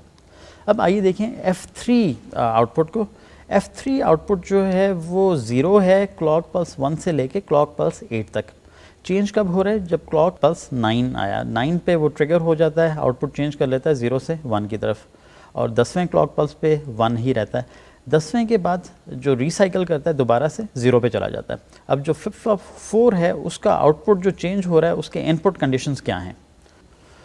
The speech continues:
एफ़ थ्री आउटपुट जो है ज़ीरो से वन उस वक्त चेंज होता है जब एफ़ टू आउटपुट, एफ़ वन आउटपुट और एफ़ ज़ीरो आउटपुट तीनों वन हों क्लॉक पल्स एट में। So जैसे कि नज़र आ रहा है एफ़ टू, एफ़ वन, एफ़ ज़ीरो जो है क्लॉक पल्स एट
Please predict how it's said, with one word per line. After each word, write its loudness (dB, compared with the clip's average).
एफ़ 0
थ्री -2
आउटपुट 0
जो 0
है 0
ज़ीरो 0
से -2
वन 0
उस -6
वक्त 0
चेंज -2
होता 2
है -6
जब -2
एफ़ -4
टू 2
आउटपुट, -2
एफ़ -4
वन 0
आउटपुट -2
और -4
एफ़ -4
ज़ीरो 0
आउटपुट 0
तीनों 0
वन 2
हों 0
क्लॉक 2
पल्स -2
एट -4
में। -8
So 0
जैसे 0
कि 0
नज़र 0
आ 0
रहा 0
है -10
एफ़ -4
टू, -2
एफ़ 0
वन, -2
एफ़ -4
ज़ीरो -2
जो -4
है -2
क्लॉक -2
पल्स -2
एट -4